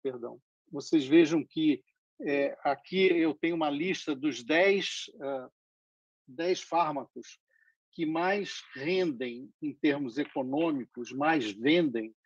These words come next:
né, em dólar, nos Estados Unidos. E o bonequinho azul representa a pessoa que é favorecida, né, por essa, por esse fármaco. E os, em vermelho,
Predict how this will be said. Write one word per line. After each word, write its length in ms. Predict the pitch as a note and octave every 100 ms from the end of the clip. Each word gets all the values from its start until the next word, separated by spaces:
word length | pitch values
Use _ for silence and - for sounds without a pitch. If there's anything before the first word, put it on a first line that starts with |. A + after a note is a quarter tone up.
| _ -
né, 140 | D#3
em 220 | C#3+ C#3
dólar, 480 | A2+ C#3 E3+ C#3+ A2+ - _ _
nos 160 | D3+ D3+
Estados 380 | - D#3+ D3+ C#3
Unidos. 540 | F3 C3 A2 - - _ _ _ _ _
E 80 | -
o 40 | F#3+
bonequinho 600 | A3 A3+ G3 - E3 D#3
azul 400 | E3 C3 F3+ G#3+
representa 1040 | G#3 G#3 F#3+ D3 C3 E3+ F#3 - F#3 -
a 100 | E3+
pessoa 560 | C#3 D#3 - - F3+ F3+
que 260 | - F3 D#3
é 240 | E3 F3+ - _ _ _ _
favorecida, 920 | - D3 F#3 F#3 - - F#3 C3 A#2 A#2
né, 140 | C#3 D3+ -
por 160 | D#3+
essa, 480 | C#3+ D3+ - E3 D#3+ -
por 120 | - C#3+
esse 240 | C#3+ -
fármaco. 560 | - D3 B2 - A2 - _ _ _ _ _
E 140 | F#3 F#3+
os, 180 | E3+
em 180 | F#3 G#3
vermelho, 840 | F#3 E3+ D3+ D#3+ E3+ F3+ F#3 F#3+